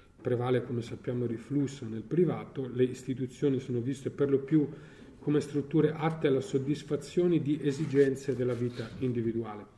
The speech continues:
In questo contesto di dissociazione tra mondo della vita, mondo dei sistemi, tra ragione simbolica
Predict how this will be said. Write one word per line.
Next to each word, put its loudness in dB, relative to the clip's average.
In 2
questo 8
contesto 4
di 4
dissociazione 2
tra -2
mondo 8
della 4
vita, 2
mondo 2
dei 4
sistemi, -8
tra -10
ragione 0
simbolica -2